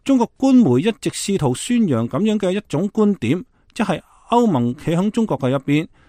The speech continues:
呢個使到歐盟處於好微妙嘅境地。中國官方新華社響星期三發表嘅一篇評論文章當中表示，中國同歐盟應該係聯手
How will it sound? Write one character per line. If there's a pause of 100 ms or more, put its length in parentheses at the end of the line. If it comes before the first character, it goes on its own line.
(120)
呢
個
使
到
歐
盟
處
於
好
微
妙
嘅
境
地。 (640)
中
國
官
方
新
華
社
響
星
期
三
發
表
嘅
一
篇
評
論
文
章
當
中
表
示， (380)
中
國
同 (140)
歐
盟 (180)
應
該
係
聯
手